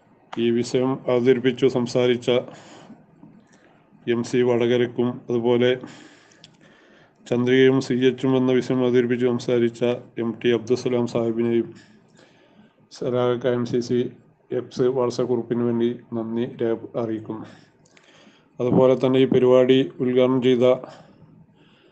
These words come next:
സലാലയിൽ ഏറെക്കാലം ദീനീ രംഗത്തും മറ്റു സാമൂഹ്യ സാംസ്കാരിക രംഗത്തും വിലപ്പെട്ട സംഭാവനകൾ അർപ്പിച്ച ഉസ്താദ് കാക്ക അഹമ്മദ് മൊയ്ദവി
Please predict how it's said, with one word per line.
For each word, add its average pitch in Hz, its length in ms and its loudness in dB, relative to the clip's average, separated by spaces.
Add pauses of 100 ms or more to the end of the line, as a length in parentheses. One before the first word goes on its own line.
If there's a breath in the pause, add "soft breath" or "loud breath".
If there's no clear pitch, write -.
(280 soft breath)
സലാലയിൽ 131 600 4
ഏറെക്കാലം 127 720 4 (1700)
ദീനീ 131 400 4
രംഗത്തും 131 580 2 (1160 loud breath)
മറ്റു 123 240 0
സാമൂഹ്യ 127 460 4
സാംസ്കാരിക 131 760 4
രംഗത്തും 123 800 -2 (1120 soft breath)
വിലപ്പെട്ട 123 460 0
സംഭാവനകൾ 127 640 4
അർപ്പിച്ച 120 320 -2
ഉസ്താദ് 123 600 2 (380)
കാക്ക 117 240 0
അഹമ്മദ് 123 480 0
മൊയ്ദവി 123 540 2